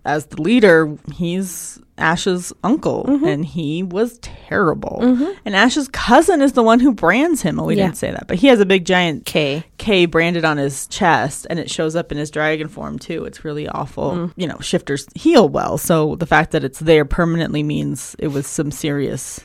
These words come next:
Speaker 1: damage. It was burnt and
Speaker 2: Mm-hmm.
Speaker 1: over and over again into his chest until it stayed. So it was interesting 'cause, you know, there's a lot, I think that comes up in a lot of our books where it's like, clans aren't just family lines. They're much, much more than that. And I
Speaker 2: Mm-hmm.
Speaker 1: think that's what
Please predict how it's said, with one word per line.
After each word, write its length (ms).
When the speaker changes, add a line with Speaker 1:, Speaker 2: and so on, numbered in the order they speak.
Speaker 1:
damage. 500
It 80
was 160
burnt 480
and 140
Speaker 2:
Mm-hmm. 280
Speaker 1:
over 240
and 80
over 200
again 200
into 240
his 100
chest 300
until 240
it 100
stayed. 480
So 460
it 80
was 160
interesting 500
'cause, 300
you 100
know, 300
there's 260
a 60
lot, 460
I 60
think 180
that 80
comes 180
up 140
in 100
a 80
lot 220
of 100
our 100
books 380
where 100
it's 160
like, 320
clans 680
aren't 400
just 380
family 300
lines. 460
They're 220
much, 260
much 380
more 240
than 220
that. 320
And 100
I 60
Speaker 2:
Mm-hmm. 80
Speaker 1:
think 180
that's 280
what 500